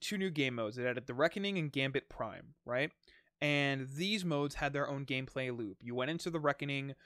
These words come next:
you offered a tribute, you know, you put a token in the machine, you completed the activity, you got armor that was specifically geared and designed towards Gambit and Gambit Prime. It was fun, it was rewarding if you liked Gambit.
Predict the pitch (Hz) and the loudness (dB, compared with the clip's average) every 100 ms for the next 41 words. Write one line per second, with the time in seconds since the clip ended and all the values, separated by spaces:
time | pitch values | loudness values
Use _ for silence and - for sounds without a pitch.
0 | _ - 123 117 127 160 170 - 147 135 | _ -6 0 0 2 0 0 0 0 0
1 | 127 131 127 117 113 - 143 151 143 160 | 0 0 -2 -6 -6 -6 -2 2 2 2
2 | 165 175 170 143 127 127 117 113 120 139 | -2 -2 -4 -4 -4 -6 -8 -10 -8 -4
3 | 143 160 156 - 135 123 123 139 147 - | -2 2 2 2 -6 -6 -2 2 2 4
4 | 180 196 151 123 120 - - 147 135 - | 4 6 4 2 0 -6 -4 0 0 -2
5 | 143 - 170 175 202 156 139 165 185 185 | -6 -4 -4 -6 -8 -10 -4 2 2 2
6 | 156 151 143 139 131 127 - 139 131 135 | 0 -2 -2 -2 -2 -4 -4 -6 -4 -2
7 | 156 190 180 123 - 131 127 117 110 - | 0 2 2 -2 -4 -10 -8 -8 -8 -12
8 | _ - 254 123 98 - _ _ _ _ | _ 0 2 2 0 -14 _ _ _ _
9 | _ _ _ _ _ - - 190 - - | _ _ _ _ _ 0 2 2 -2 4
10 | 285 139 - 147 147 151 147 208 302 170 | 4 4 -2 -4 -2 -2 -4 2 2 2
11 | 123 123 - _ _ _ _ _ _ _ | -2 -6 -14 _ _ _ _ _ _ _
12 | _ _ 220 247 208 208 208 180 175 143 | _ _ 4 4 4 0 6 6 6 -4
13 | 175 185 127 | -2 -2 -4